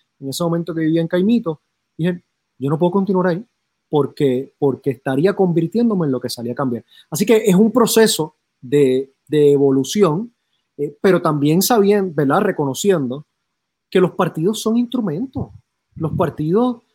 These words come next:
eh, no, no, no deben ser esto que en Puerto Rico, Victoria Ciudadana, Victoria Ciudadana es un instrumento. Victoria Ciudadana no, no debe pensar en, en, en la permanencia. No debería ser eso. O sea, no, no,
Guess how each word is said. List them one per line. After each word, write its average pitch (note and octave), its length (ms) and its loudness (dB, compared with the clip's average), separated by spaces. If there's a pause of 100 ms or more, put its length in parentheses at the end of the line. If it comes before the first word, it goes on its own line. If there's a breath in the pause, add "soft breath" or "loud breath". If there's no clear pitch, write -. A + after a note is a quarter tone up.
(160)
eh, D3+ 300 -8
no, D#3 340 -4
no, D#3 240 -4
no D3+ 200 -2
deben G#3+ 280 4
ser F#3 240 2
esto G#3+ 280 0
que G#3 80 2
en F3+ 80 -2
Puerto E3 300 -2
Rico, F3 200 -8
Victoria B3+ 420 0
Ciudadana, B2 440 -2
Victoria A3 300 -2
Ciudadana C4+ 300 2
es C4 40 4
un C4 60 4
instrumento. A#3+ 600 -2 (320)
Victoria F#3 420 0
Ciudadana A#3+ 640 0 (460)
no, F#3+ 480 -2 (380)
no E3+ 340 0
debe A3 280 4
pensar F#3+ 760 -4 (340)
en, F3 420 -4 (460)
en, D#3+ 340 -4
en E3 200 0
la E3 140 0
permanencia. D#3 880 0 (960)
No F#3 160 2
debería A#3 340 6
ser A3 180 -2
eso. F3+ 340 -4
O A2+ 40 -16
sea, D#3+ 240 -4
no, E3 200 -6
no, G3+ 260 -6